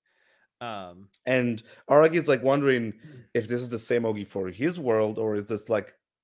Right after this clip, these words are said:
Speaker 2: just his equivalent in the mirror world?
Speaker 1: Mm.
Speaker 2: And she's like, "No, I'm your double." And she literally is like,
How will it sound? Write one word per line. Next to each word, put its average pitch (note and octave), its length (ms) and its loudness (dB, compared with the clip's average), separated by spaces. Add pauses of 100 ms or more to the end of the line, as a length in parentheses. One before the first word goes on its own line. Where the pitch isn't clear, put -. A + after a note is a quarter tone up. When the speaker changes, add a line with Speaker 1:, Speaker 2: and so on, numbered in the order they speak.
(120)
Speaker 2:
just A#2 240 -6
his A#2+ 160 -4
equivalent G#2 540 -2
in G2 60 -6
the F#2+ 100 -10
mirror G#2+ 240 -6
world? D2 340 -10 (540)
Speaker 1:
Mm. A#2+ 120 -6
Speaker 2:
And A2 300 2
she's A2+ 180 -4
like, A#2+ 120 4
"No, E3+ 220 8
I'm C3 140 4
your A#2 100 0
double." A#2+ 380 6
And G2+ 80 0
she B2+ 100 -2
literally C#3+ 280 4
is A2+ 100 -4
like, A#2 220 6